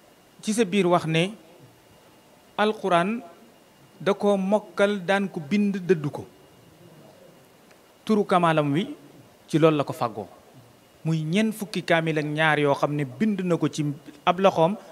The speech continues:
jébbal ko Sëriñ Tuubaa. Ba bi sëriñ bi nekkee ci géej gi, ab kaamilam fekk na ko fa sax.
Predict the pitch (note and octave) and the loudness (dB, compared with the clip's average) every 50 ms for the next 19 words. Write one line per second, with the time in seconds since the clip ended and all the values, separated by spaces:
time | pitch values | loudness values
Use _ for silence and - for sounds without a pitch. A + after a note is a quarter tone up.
0 | - - - E3+ E3+ D#3 D#3+ - C3+ - - B2 A2 G2+ G#2 G2+ F#2+ F#2 - - | -16 -2 2 2 2 2 2 -2 -4 -6 -6 -6 -6 -6 -6 -8 -10 -10 -14 -20
1 | _ - - _ _ - - - - - - - - - - - - - _ _ | _ -20 -20 _ _ -20 -20 -20 -20 -20 -20 -20 -20 -20 -20 -20 -20 -20 _ _
2 | _ - _ _ _ _ - - D#3+ C3 C3 A#3 A3 - - - - A#3 - - | _ -20 _ _ _ _ -20 -16 -2 4 6 6 6 4 0 -12 -18 -18 -18 -20
3 | - _ _ _ _ _ _ D#3 F#3+ G#3 - C4+ B3+ A#3+ A3 G3 G#3 G3+ G#3 A3+ | -20 _ _ _ _ _ _ -2 0 2 4 4 4 4 4 4 4 6 6 4
4 | G#3+ A3 A3+ G#3 - G3+ F#3+ D#3+ F#3+ G#3 G3 D#3+ D#3+ - F#3+ F#3+ - - F3+ F3 | 4 4 2 0 2 0 -2 2 2 2 2 0 -2 -2 -2 0 2 2 2 4
5 | F3 D#3+ D#3 D3 - D#3 C3+ - B2 A2 - G#2 - - - - | 4 2 2 0 -2 -4 -6 -6 -8 -10 -10 -12 -16 -18 -20 -20